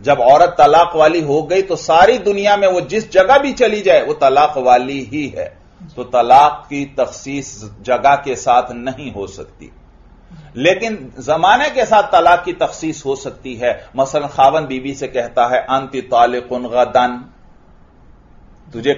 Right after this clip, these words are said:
कल तलाक है, तो देखो अभी तलाक नहीं है, कल जब होगी, सुबह सादिक का पहला लम्हा आएगा, उसी वक्त तलाक वाक़े हो जाएगी।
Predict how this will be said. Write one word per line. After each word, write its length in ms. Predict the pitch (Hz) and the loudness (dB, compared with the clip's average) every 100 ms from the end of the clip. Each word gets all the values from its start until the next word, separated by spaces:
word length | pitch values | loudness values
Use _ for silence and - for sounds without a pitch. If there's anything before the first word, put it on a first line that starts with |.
| - | 2
कल 220 | 139 151 | 4 4
तलाक 540 | 147 135 123 120 120 123 | 4 2 6 4 4 2
है, 380 | 117 123 120 117 | 2 4 4 2
तो 160 | 117 | -2
देखो 240 | 117 117 135 | -8 -4 -4
अभी 160 | 127 | -4
तलाक 400 | 135 123 135 - | -2 2 2 0
नहीं 240 | 160 214 170 | -6 -10 -12
है, 140 | - - _ - | -18 -20 _ 2
कल 300 | 180 220 220 | 4 4 4
जब 240 | 226 214 | 4 4
होगी, 500 | 190 214 208 196 165 | 2 2 2 0 -6
सुबह 520 | - - 151 156 170 | -8 -16 -12 -2 -2
सादिक 600 | 165 151 143 143 160 - _ - | 0 2 2 0 -8 -10 _ -2
का 100 | 147 | -2
पहला 460 | - 175 151 175 | 0 -2 2 4
लम्हा 420 | 220 190 165 147 160 | 6 6 4 2 2
आएगा, 360 | 147 151 135 127 | 4 2 4 2
उसी 320 | - 127 127 | 2 -12 -8
वक्त 200 | 123 - | -8 -2
तलाक 300 | 113 107 113 107 | 0 2 0 -2
वाक़े 240 | 98 117 | -4 -4
हो 160 | 107 113 | -8 -10
जाएगी। 380 | - - _ | -14 -20 _